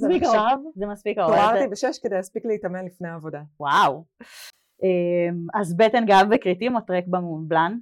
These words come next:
Speaker 2: טרק, חד משמעית.
Speaker 1: או. אה, שאלה
Speaker 2: אה,
Speaker 1: אחת?
Speaker 2: רגע,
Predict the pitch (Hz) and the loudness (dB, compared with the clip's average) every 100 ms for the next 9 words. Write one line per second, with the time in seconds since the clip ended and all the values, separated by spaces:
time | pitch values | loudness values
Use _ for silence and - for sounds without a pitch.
0 | - - 160 151 _ - - 151 156 - | -14 -12 -10 -10 _ -12 -10 -8 -10 -12
1 | 147 160 302 165 165 _ _ _ _ _ | -10 -8 -8 -10 -14 _ _ _ _ _
2 | _ _ _ - 196 185 185 190 196 254 | _ _ _ -2 4 4 6 6 6 6
3 | 208 202 190 | 6 6 6